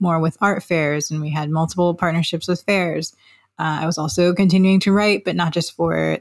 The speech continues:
the print magazine, also the blog, building out our blog. And I've also been helping with socials, which I don't think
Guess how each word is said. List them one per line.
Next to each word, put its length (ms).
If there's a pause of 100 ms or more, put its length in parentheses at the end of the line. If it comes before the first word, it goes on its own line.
the 80
print 180
magazine, 460
also 280
the 120
blog, 360
building 280
out 100
our 80
blog. 400 (100)
And 300
I've 220
also 220
been 120
helping 300
with 100
socials, 400
which 160
I 80
don't 240
think 260